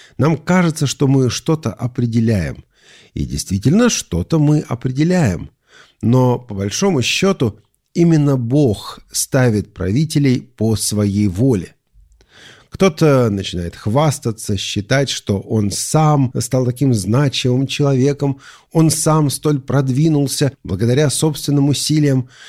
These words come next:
на него обратили внимание, а, как-то вот к нему были расположены, ему удалось победить, ему удалось выиграть выборы благодаря,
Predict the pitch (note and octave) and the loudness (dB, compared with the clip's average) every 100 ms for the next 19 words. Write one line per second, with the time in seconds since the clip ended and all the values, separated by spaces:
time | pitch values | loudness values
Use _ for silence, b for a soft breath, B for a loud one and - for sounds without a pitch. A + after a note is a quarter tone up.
0 | B - B1+ C#2 F2 B2 E3 C#3 C#3 C#3 | B -12 -6 -2 0 2 2 2 0 -2
1 | D#3 D3+ B2 A#2 C3+ B2+ C#3+ D3 C3 A#2+ | -2 0 0 2 2 2 0 2 2 0
2 | B2 B B - F2+ G2 G2 D#3 - D#3 | -4 B B -6 0 0 2 -2 0 0
3 | C#3+ D3 - B2+ C3+ D#3 C3+ C#3+ C#3+ - | 0 -2 -2 2 4 2 2 2 2 0
4 | C3+ C#3+ - C3 B2+ C#3+ C3+ C#3 C3 B2 | -2 -2 -2 -2 0 2 2 2 0 -2
5 | b b - D2+ E2 C#3+ B2+ D3+ D3 - | b b -10 -2 2 2 4 2 0 -2
6 | - - C2 D#2+ B2 D3+ - - E2 G2 | -6 -8 -8 -4 -2 -2 -6 -6 -4 -2
7 | A#2+ A2 C#3+ B2+ - - F2 F2+ D3+ D3+ | 0 0 0 0 -4 -6 -4 0 0 2
8 | C#3+ C#3 G2+ A2+ E3+ D3 C#3+ B2+ - - | 0 -2 -2 0 0 2 2 0 -4 -10
9 | C#3 A2+ A2 B2+ D3+ C3 | -4 -2 0 2 2 0